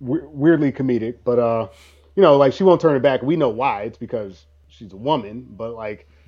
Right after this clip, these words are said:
he thinks it's because, oh, okay, this is a stubborn kind of soldier. Like, he's like, "Look, y-,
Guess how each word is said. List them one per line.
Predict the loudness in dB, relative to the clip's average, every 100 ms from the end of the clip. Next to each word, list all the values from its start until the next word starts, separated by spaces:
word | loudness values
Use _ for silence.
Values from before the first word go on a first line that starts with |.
| _
he | -6
thinks | -4 -4
it's | -6
because, | -6 -4 -2
oh, | -4
okay, | -6 -10 -12
this | -14 -18
is |
a | -20
stubborn | -12 -10 -10 -14
kind | -16 -18
of | -10
soldier. | -6 -6 -8 -10
Like, | -10 -12 -16 _ _ _ _ -10
he's | -4
like, | -4
"Look, | -4 -8
y-, | -14